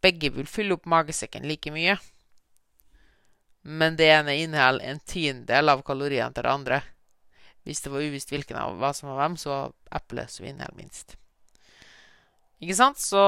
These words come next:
og det er jo da ofte grunnen til at det blir anbefalt å spise mat med høyt matvolum, nei, med høyt volum og lav energitetthet. Det vil si at per hundre gram så inneholder de lite kalorier.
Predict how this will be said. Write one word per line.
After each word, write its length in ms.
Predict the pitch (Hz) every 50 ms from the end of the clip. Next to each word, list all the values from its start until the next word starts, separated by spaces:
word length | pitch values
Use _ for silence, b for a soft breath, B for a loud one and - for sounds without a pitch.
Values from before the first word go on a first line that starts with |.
| 196 196 196 190 -
og 220 | - - 202 202
det 80 | 202 208
er 80 | 214 214
jo 80 | 202 196
da 120 | 202 196 185 175 - -
ofte 220 | 185 185 - 208 175
grunnen 220 | 190 170 175 196 208
til 100 | 247 233
at 80 | 208
det 40 | 190
blir 140 | 196 - 202
anbefalt 560 | 190 165 143 147 - 196 190 226 262 - 220
å 60 | 247
spise 460 | - - - - 220 214 - - 175
mat 360 | 175 175 170 170 180 - - -
med 240 | 170 165 165 170 - - _ _ _ - - - - - -
høyt 460 | 175 180 190 202 214 - _ - - 214
matvolum, 680 | 202 208 220 214 - - 185 175 180 208 262 320 339 - - - _ _ _ _ _ _ _ _ _ _ _ -
nei, 160 | 156 185 190 196 202
med 160 | 202 - -
høyt 320 | - 185 190 214 208 - - -
volum 380 | - 208 196 202 233 269 277 285 -
og 240 | - 196 190 185 170 143 131
lav 340 | 131 143 143 147 156 - - -
energitetthet. 960 | 160 160 156 - - - 151 143 - - - - - - - - - - - - b b b b b b b b
Det 140 | - - 185
vil 80 | 185
si 100 | - 202
at 140 | 196 - - -
per 340 | - - - - - - - 220 220 - - -
hundre 380 | 226 220 220 214 202 185 185 180
gram 240 | 180 196 247 294 349 - - - _ _ _ _ _ - _ -
så 140 | - - 117
inneholder 500 | 160 185 185 175 156 139 131 135 139 139
de 120 | 143 143
lite 440 | 139 139 147 170 175 - - - - -
kalorier. 480 | - 69 139 - 147 147 135 - -